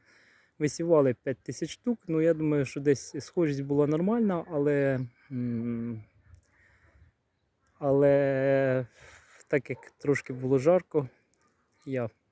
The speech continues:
провтикав чуть-чуть розсаду, вона потягнулася, трохи розсади пропало,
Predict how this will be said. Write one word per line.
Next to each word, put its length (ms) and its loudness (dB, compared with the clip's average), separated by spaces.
провтикав 580 -2
чуть-чуть 460 -10
розсаду, 560 0
вона 180 0
потягнулася, 720 0
трохи 380 -4
розсади 420 -4
пропало, 520 -2